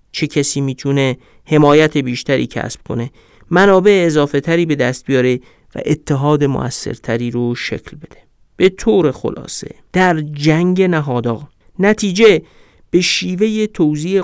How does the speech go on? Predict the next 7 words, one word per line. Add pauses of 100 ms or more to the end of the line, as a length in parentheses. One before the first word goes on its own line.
قدرت
سیاسی
در
جامعه
بستگی
داره. (320)
پس